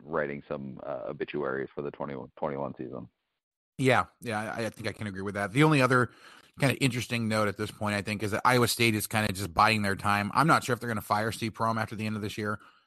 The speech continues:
Speaker 2: um, just because it's not like the athletic department is, you know, requiring or is really kind of counting on basketball, uh, to be super engaging for their fans, like men's basketball, 'cause the, the women's basketball team is really good.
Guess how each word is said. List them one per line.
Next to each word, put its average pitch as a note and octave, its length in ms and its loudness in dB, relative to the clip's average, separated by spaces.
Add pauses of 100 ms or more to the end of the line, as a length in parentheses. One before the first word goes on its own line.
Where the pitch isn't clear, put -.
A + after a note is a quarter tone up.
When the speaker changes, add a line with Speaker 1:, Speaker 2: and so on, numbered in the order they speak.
(240)
Speaker 2:
um, G2 360 0 (160)
just A#2 160 -6
because A2 260 -4
it's G#2 160 -4
not G#2 200 2
like G#2 140 -2
the G#2 100 -2
athletic G2+ 340 0
department G2+ 460 -2
is, F#2 280 -6
you G#2+ 120 -6
know, F2+ 260 -6 (340)
requiring G2+ 680 4
or G2 180 2
is F#2 320 -6
really G#2+ 380 -2
kind A2+ 160 -2
of F#2+ 100 -8
counting A2 320 2
on G2+ 140 2
basketball, G2+ 600 2 (320)
uh, F#2+ 300 2
to - 100 -12
be G2+ 160 -2
super G#2+ 280 -2
engaging G2+ 540 0
for A2 100 -2
their G#2 140 2
fans, G#2+ 320 -2
like G#2 160 4
men's A#2+ 260 4
basketball, A2 400 4
'cause G#2 220 0 (460)
the, B2+ 180 4
the C#3 100 10
women's D3+ 220 8
basketball C3+ 300 6
team B2 180 4
is A2 80 4
really A2+ 180 6
good. A2 300 4